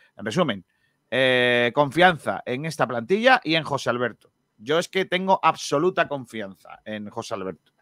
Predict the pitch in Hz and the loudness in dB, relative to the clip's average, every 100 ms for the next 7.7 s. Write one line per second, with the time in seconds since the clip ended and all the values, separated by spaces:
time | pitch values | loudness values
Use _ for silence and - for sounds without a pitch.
0 | _ _ _ _ _ _ _ - 139 180 | _ _ _ _ _ _ _ -4 0 6
1 | 185 175 170 175 147 160 160 180 190 165 | 6 6 6 4 4 2 2 4 6 8
2 | 143 127 143 139 113 131 147 151 107 101 | 6 4 0 0 -2 -2 2 0 0 -6
3 | 85 _ _ _ _ _ _ _ _ _ | -10 _ _ _ _ _ _ _ _ _
4 | - 113 117 113 113 110 110 107 110 107 | 0 2 4 4 2 2 2 2 0 0
5 | 104 147 147 156 175 180 214 160 160 - | -2 0 0 2 0 2 2 2 0 2
6 | 175 170 185 196 220 170 147 143 185 170 | 0 0 -2 -2 -4 -2 -2 -2 -2 -2
7 | 170 - - 127 117 101 | -6 -8 -2 0 0 -4